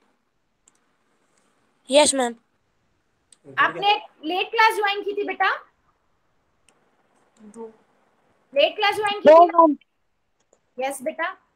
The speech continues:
Speaker 2: क्योंकि मैंने class की starting में मैं सबको बताती हूँ, आपने आज class late ज्वाइन की है। चलो आगे बढ़ते हैं। चलो, ठीक है, अब आगे से सभी बच्चे chat में answer करेंगे,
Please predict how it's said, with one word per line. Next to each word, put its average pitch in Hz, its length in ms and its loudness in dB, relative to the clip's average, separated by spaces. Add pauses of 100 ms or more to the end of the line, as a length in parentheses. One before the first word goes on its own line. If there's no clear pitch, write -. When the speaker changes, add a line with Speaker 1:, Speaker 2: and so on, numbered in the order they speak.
Speaker 2:
क्योंकि 370 200 -8
मैंने 370 260 -8
class 320 520 -2
की 403 80 -10
starting 359 420 -6
में 403 80 -12
मैं 392 100 -6
सबको 403 300 -8
बताती 349 420 -4
हूँ, 285 160 -6
आपने 269 220 -8
आज 285 160 -10
class 311 260 -6
late 339 160 -12
ज्वाइन 370 300 -8
की 359 140 -10
है। 453 300 -10 (2750)
चलो 233 240 -4
आगे 349 260 0
बढ़ते 427 280 -4
हैं। 440 160 -8 (1160)
चलो, - 260 -12
ठीक 330 180 -12
है, - 60 -6
अब 640 140 0
आगे 453 260 2
से 494 140 -6
सभी 466 220 -2
बच्चे 466 400 -4
chat 359 380 -2
में 440 140 -2
answer 427 280 -4
करेंगे, 415 380 -4